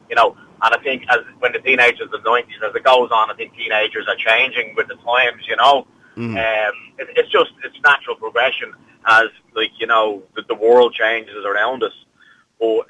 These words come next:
Speaker 1: um, I, I suppose it's, it's, it's difficult, like, for teenagers growing up now anyway, you know, but I think that the, the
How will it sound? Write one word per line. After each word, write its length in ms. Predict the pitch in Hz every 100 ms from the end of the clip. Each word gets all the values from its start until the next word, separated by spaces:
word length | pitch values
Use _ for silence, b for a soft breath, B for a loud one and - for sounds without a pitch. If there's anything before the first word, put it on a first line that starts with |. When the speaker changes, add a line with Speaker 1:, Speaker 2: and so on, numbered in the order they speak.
| 113
Speaker 1:
um, 560 | 117 113 117 113 104 _ _ _ b b _ _
I, 120 | 170 170 -
I 100 | 196
suppose 520 | - - 240 285 262 - - _ -
it's, 180 | 180 - -
it's, 160 | 185 -
it's 160 | 160 -
difficult, 540 | 214 233 233 190 156 120 _ 156
like, 280 | 151 - _ _
for 100 | -
teenagers 520 | 131 151 143 135 120 120
growing 280 | 127 113 113
up 140 | 113
now 220 | 113 120 - _ 117
anyway, 360 | 135 123 104
you 100 | 98 117
know, 200 | 127 123
but 240 | 117 -
I 80 | 120
think 320 | - 160 151 _ B B
that 180 | 135 131
the, 140 | 131 120
the 220 | 135 127